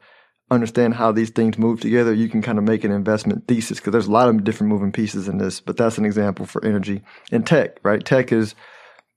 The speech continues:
basically, think of growth, new stuff. When the economy is slowing down, then people look to tech because they're looking to buy the, um, new companies that are eating the old ones and putting them out of business.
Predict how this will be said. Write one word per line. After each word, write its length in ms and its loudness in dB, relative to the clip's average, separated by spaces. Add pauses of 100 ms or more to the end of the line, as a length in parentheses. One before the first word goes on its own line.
(180)
basically, 260 2
think 180 0
of 140 -4
growth, 340 0
new 180 0
stuff. 400 -4 (800)
When 280 0
the 100 2
economy 440 0
is 120 0
slowing 400 0
down, 560 2 (480)
then 460 2
people 420 0
look 220 2
to 100 -10
tech 400 0
because 240 -2
they're 120 2
looking 260 2
to 60 2
buy 340 4
the, 640 0 (220)
um, 400 -2
new 340 4
companies 520 0
that 100 2
are 140 0
eating 260 0
the 80 0
old 240 4
ones 160 0
and 120 -2
putting 240 0
them 220 0
out 220 2
of 180 -6
business. 540 0